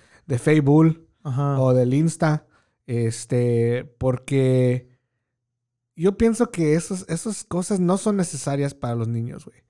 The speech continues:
Speaker 1: La neta, no son cosas que les van a ayudar a desarrollarse. Son cosas divertidas y pienso que uno como padre debe medir a qué edad, porque todos los niños,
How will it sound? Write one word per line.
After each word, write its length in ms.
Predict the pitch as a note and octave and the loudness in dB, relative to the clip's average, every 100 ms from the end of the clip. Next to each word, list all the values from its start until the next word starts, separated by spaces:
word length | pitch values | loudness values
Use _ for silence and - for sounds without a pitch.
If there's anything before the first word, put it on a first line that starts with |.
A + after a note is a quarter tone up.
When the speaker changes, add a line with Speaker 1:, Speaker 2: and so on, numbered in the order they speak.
| _ | _
Speaker 1:
La 100 | C3+ | -4
neta, 340 | C#3+ D#3+ D#3 A#2+ - - | 0 0 -2 -8 -10 -4
no 120 | D3+ | -2
son 160 | F3 A3+ | 2 0
cosas 320 | F#3+ F#3+ G3 | 0 0 -2
que 100 | - | 0
les 140 | D3+ C#3+ | 0 2
van 160 | D3+ | 0
a 20 | |
ayudar 320 | E3+ D3+ D3 D3+ | 0 2 2 2
a 440 | D3 C#3+ C3+ B2+ - - | 2 2 0 -2 -6 -10
desarrollarse. 840 | C3 - C3 B2+ B2 B2+ - - - _ - - | -6 -2 0 0 0 -2 -4 -16 -20 _ -20 -2
Son 180 | F3 | -2
cosas 340 | F#3 G#3 G#3+ G3 | 0 0 0 0
divertidas 800 | F3+ C#3+ C3 D#3+ F#3 A#3 C4 - _ _ _ - | 0 0 0 0 2 2 -2 -14 _ _ _ -10
y 100 | C#3+ | -4
pienso 420 | E3 E3 G3 F#3+ | -2 0 -2 -4
que 600 | D#3 D3 C#3 C3+ B2+ B2 - _ _ _ _ _ _ _ _ _ _ _ - - - | 0 2 2 2 0 -2 -8 _ _ _ _ _ _ _ _ _ _ _ -20 -20 -20
uno 240 | - F3+ G3+ | -4 -2 0
como 280 | F#3 D3 C3 | 0 0 2
padre 300 | D#3+ F3 E3 | 2 4 4
debe 480 | E3 E3 F3+ F3 - - _ | 4 4 2 0 -4 -20 _
medir 460 | C#3+ D3+ D3+ F3 F#3+ | -2 0 2 2 0
a 180 | C#3 D3 | -4 -6
qué 320 | - D#3+ E3 | 0 4 4
edad, 300 | D#3+ D3 D#3+ | 4 2 0
porque 200 | E3+ D3+ | 0 -2
todos 200 | D#3+ G#3+ | 0 4
los 80 | A3+ | 4
niños, 480 | G3 G3+ G3+ G3+ | 2 0 0 -2